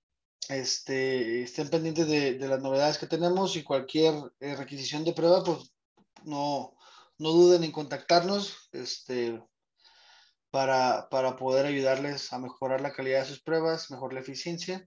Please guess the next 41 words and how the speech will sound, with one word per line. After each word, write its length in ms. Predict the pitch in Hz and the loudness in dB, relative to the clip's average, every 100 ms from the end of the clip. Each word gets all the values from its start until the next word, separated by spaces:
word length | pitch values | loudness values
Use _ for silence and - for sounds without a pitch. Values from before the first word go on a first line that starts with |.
| _ | _
y 340 | 135 123 120 | -10 -10 -12
pues 180 | - 123 | -14 -14
que, 180 | - 117 - _ _ _ _ _ _ _ - | -10 -10 -12 _ _ _ _ _ _ _ -12
que 140 | 139 | -10
todo 280 | - 147 147 | -4 -2 -2
salga 300 | 160 156 151 | 0 0 -2
mejor. 360 | 135 - 147 - | -4 -4 -4 -6
Esperemos 520 | 131 131 139 139 156 - | -12 -10 -6 -6 -6 -6
que, 380 | 143 120 - _ | -6 -6 -8 _
que 140 | - 131 | -14 -8
también 420 | 135 135 147 151 | -6 -4 -4 2
ya 240 | 151 151 | 2 2
poco 220 | 151 135 | -2 -4
a 40 | 139 | -4
poco 280 | 151 156 147 | -4 0 0
vayamos 360 | 143 143 151 | 0 -2 -4
saliendo 400 | 147 139 143 151 | -6 -6 -4 -4
de, 460 | 147 131 123 113 - _ | -2 0 -2 -4 -10 _
de 160 | 131 131 | -6 -4
esta 240 | 131 156 | -4 -6
pandemia, 560 | 143 135 147 156 165 165 | -4 -4 -4 -4 -4 -6
que 100 | 139 | -4
vaya 200 | 135 143 | -4 -2
habiendo 240 | 143 151 | -4 -8
trabajo 320 | 139 135 135 135 | -4 -4 -4 -4
para 200 | 131 127 | -4 -2
todos, 480 | 156 175 175 - _ - - - _ - | 0 2 0 -8 _ -20 -20 -20 _ -12
este, 460 | 127 123 - 135 | -10 -10 -8 -8
porque 280 | 127 127 120 | -8 -8 -10
pues 340 | 120 123 - - | -10 -10 -12 -8
todos, 540 | 135 139 127 - - _ _ _ _ _ - | -4 -4 -6 -14 -20 _ _ _ _ _ -14
al 120 | - 135 | -10 -8
final 180 | 151 | -4
de 60 | 165 | -2
cuentas 240 | 175 175 | 0 0
todos 180 | - 175 | 0 -2
tenemos 320 | 160 156 170 | -2 -4 -4
un 100 | 165 165 | -4 0
mismo 180 | 170 | 2
objetivo, 600 | 165 156 151 139 139 131 | 2 0 -4 -8 -8 -8
¿no? 280 | 139 151 147 | -6 -8 -10